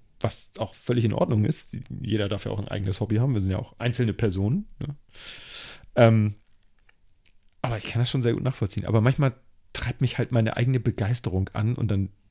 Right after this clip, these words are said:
denke ich nicht dran, dass ich ein Publikum hab, die das überhaupt nicht interessiert.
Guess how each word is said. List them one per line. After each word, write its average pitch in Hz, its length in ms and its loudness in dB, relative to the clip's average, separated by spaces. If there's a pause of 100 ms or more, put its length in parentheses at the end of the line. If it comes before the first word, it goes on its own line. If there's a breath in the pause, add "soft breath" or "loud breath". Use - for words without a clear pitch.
denke 117 180 2
ich 123 80 -4
nicht 117 140 -2
dran, 110 180 0
dass 107 160 0
ich 104 120 -4
ein 107 80 0
Publikum 117 380 0
hab, - 200 -2
die 98 100 -4
das 98 140 0 (160)
überhaupt 98 440 -2
nicht 95 120 -4
interessiert. - 420 -10